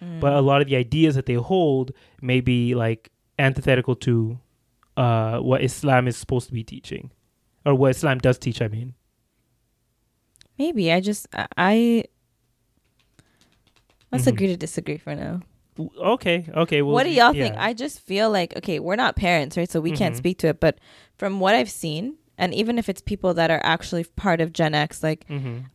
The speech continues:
Speaker 1: a lot of them monitor what their kids want. Like, I just, I can't see
Speaker 2: You're thinking of good parents. They're, it's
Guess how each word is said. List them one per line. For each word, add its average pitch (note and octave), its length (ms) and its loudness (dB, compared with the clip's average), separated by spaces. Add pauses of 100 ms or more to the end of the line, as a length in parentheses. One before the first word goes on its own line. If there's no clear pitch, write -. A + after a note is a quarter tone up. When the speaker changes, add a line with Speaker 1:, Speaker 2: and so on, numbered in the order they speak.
Speaker 1:
a G3 60 0
lot G#3 260 4
of B3 80 0
them B3+ 180 2
monitor F3+ 640 -2 (400)
what F3+ 300 -2
their F3+ 120 0
kids F3+ 240 -4
want. F3+ 160 0
Like, F3+ 140 0
I F#3 100 4
just, G3 260 -2
I F3+ 120 2
can't G#3+ 440 -2
see - 220 -10
Speaker 2:
You're F#3 140 2
thinking B3+ 240 4
of D#3 160 2
good D#3 200 4
parents. C#3+ 580 0
They're, C#3+ 220 2 (440)
it's D#3 180 -2